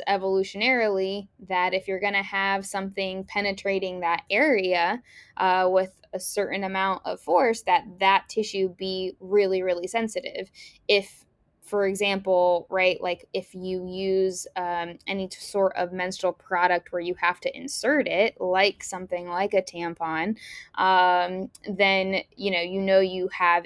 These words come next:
it in generally correctly when you, you don't really feel it,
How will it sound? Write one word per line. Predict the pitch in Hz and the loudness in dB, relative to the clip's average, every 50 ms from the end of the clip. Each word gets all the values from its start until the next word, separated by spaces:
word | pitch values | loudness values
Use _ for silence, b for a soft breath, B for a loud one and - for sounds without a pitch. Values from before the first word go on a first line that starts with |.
| - - | -2 -2
it | 175 175 165 - | -2 -2 -2 -4
in | - 175 175 180 175 175 175 170 170 175 180 - _ - - | -6 -8 -6 -6 -6 -6 -8 -10 -10 -12 -12 -16 _ -14 -4
generally | - 190 185 185 185 185 185 180 180 175 | 0 0 0 2 2 4 4 4 4 0
correctly | - - 202 196 220 240 - - 190 185 185 180 | -2 0 4 4 4 4 2 0 0 2 2 2
when | 175 180 175 175 180 | 2 0 -2 -4 -4
you, | 180 180 175 - _ | -6 -6 -6 -8 _
you | - 185 180 180 196 | -18 -16 -8 -4 2
don't | 196 202 190 180 | 4 4 4 4
really | 185 185 180 175 170 - _ _ _ | 2 2 0 0 -2 -4 _ _ _
feel | 277 277 254 196 160 | 4 6 6 6 6
it, | 127 85 - - | 4 0 -2 -6